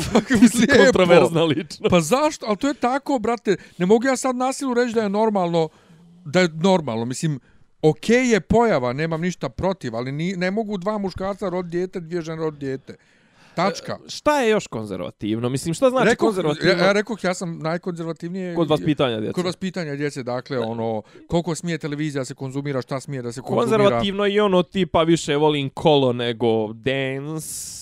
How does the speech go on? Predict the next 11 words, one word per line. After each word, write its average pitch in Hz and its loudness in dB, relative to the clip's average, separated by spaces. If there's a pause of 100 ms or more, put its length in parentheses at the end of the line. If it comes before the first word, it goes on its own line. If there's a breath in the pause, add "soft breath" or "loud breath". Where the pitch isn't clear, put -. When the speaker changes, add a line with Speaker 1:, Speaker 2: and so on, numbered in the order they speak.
(200)
Speaker 1:
Ne, 156 -2
to, 139 -4 (100)
tu, 131 -8
tu, 170 -4 (460)
to 160 0
ne. 101 -6
Speaker 2:
Pa - -10
ali 123 -4
i 139 -2
to 120 -2
je. 113 -16